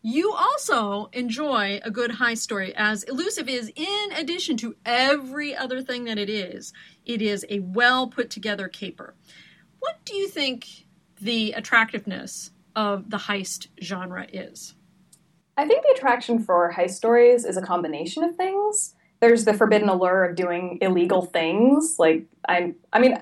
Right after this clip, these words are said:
Speaker 2: I have never actually stolen anything. I am possibly the wimpiest wimp you will ever meet. And people who read my books are like, "Really? You've never even, like, you know, broken the speed limit a lot or anything?" And I'm just like, "No." <laughs>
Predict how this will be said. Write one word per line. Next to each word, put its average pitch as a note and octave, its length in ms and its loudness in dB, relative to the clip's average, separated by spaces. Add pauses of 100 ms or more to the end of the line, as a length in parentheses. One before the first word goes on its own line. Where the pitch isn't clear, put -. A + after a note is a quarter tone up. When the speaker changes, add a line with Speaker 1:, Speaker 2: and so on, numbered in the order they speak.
(160)
Speaker 2:
I C4 140 4
have D4 140 4
never G3 280 2
actually E3+ 380 -4
stolen F3+ 360 -6
anything. D#4 580 0
I F#3 200 2
am G#3+ 220 0
possibly F3+ 680 -2
the D#3+ 180 4
wimpiest E3+ 540 0
wimp D#3 240 -4
you D3 80 0
will C#3+ 200 2
ever C#3+ 200 -2
meet. D#3+ 400 -2 (340)
And D#3+ 500 2
people A3+ 360 6
who F#3 300 4
read F#3 220 0
my F#3 100 0
books F#3 260 -2
are F#3 60 0
like, D#3+ 280 0
"Really? A#3 580 2
You've F#3 140 -2
never F#3 260 4
even, F3 440 2
like, D#3+ 240 2 (100)
you E3+ 80 -4
know, D3+ 300 -2 (160)
broken F#3+ 220 4
the F3+ 60 2
speed G3 300 4
limit D#4 220 10
a G4+ 40 8
lot G4 240 8
or G4 80 8
anything?" G4+ 360 2
And F#3+ 80 2
I'm F3 100 -2
just - 160 -8
like, - 180 -6 (140)
"No." B3+ 720 2 (560)
<laughs> - 60 -2